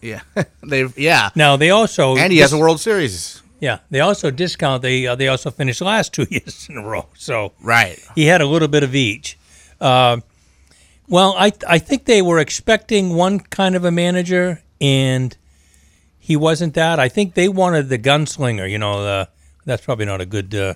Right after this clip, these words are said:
Speaker 2: good usage these days, but they wanted the tough guy.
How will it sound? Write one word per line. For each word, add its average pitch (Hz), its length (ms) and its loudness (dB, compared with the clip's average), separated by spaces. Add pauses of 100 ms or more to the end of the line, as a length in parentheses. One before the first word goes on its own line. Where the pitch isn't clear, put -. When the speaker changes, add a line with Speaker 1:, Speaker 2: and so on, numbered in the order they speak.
(120)
Speaker 2:
good 113 200 -8 (440)
usage 113 420 -4
these 131 240 -2
days, 92 300 0
but 107 260 -6 (760)
they 170 160 4
wanted 214 300 2
the 135 80 -6
tough - 360 -2
guy. 85 340 -8